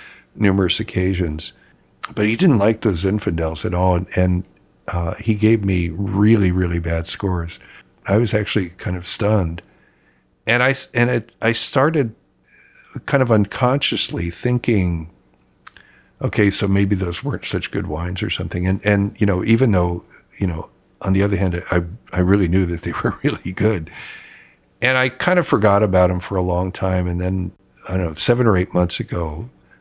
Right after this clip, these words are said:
I opened up a bottle of one of those Zinfandels, and, uh, I was having pizza and I was watching a baseball game, and I wasn't thinking that much about the wine. I just thought, "I'm, I want some Zinfandel."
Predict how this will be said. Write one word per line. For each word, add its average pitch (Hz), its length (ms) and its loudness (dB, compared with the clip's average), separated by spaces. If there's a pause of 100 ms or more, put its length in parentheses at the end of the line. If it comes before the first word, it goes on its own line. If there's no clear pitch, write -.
(460)
I 104 120 2
opened 123 280 4
up 104 140 0
a 104 60 0
bottle 90 360 -2
of 82 60 -6
one 87 160 -2
of 85 100 -6
those 80 220 -8
Zinfandels, 85 800 -8 (320)
and, 82 300 -4
uh, 80 320 -10 (1200)
I 98 100 2
was 98 160 2
having 92 260 0
pizza 104 380 0
and 85 80 -4
I 85 60 -4
was 87 200 -6
watching 87 320 -6
a 80 60 -10
baseball 82 480 -10
game, 82 300 -6
and 82 120 -4
I 90 40 -2
wasn't 98 400 0 (420)
thinking 165 300 2
that 101 160 2
much 104 180 4
about 92 240 -2
the - 80 -4
wine. 95 300 0
I 90 80 -2
just 95 240 -6
thought, 90 160 -6
"I'm, 92 240 -4 (100)
I 101 80 -2
want 92 200 0
some 78 140 -8
Zinfandel." 85 720 -6